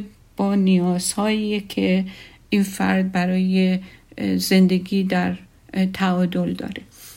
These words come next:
خب، پس ما به عنوان خودمون، به عنوان یک کسی که کارگره یا کارمنده و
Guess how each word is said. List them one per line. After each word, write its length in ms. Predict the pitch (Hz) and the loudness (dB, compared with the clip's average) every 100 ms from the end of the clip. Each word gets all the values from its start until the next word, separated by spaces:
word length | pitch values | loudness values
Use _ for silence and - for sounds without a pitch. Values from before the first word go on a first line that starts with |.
| - | -18
خب، 160 | - 190 | -6 -4
پس 320 | - 220 220 - - - | 0 0 0 -4 -10 0
ما 180 | 226 247 | 4 6
به 180 | 240 | 6
عنوان 720 | 233 214 202 196 190 190 185 185 - - | 4 2 0 0 2 4 4 0 -4 -12
خودمون، 540 | - 247 247 233 226 | 2 6 6 4 4
به 60 | 208 | 2
عنوان 420 | 202 196 196 196 | 0 0 -2 0
یک 240 | 190 190 190 | 2 0 -2
کسی 300 | 190 185 - | -4 -4 -4
که 200 | 185 185 | -4 -4
کارگره 680 | 190 185 180 180 196 220 226 | -4 -2 -2 -2 -2 0 2
یا 160 | 208 190 | 2 -2
کارمنده 840 | 190 185 175 180 180 208 220 220 220 - - - | -4 -4 -2 0 0 0 2 0 -2 -18 -20 -6
و 320 | 196 190 180 | 0 0 0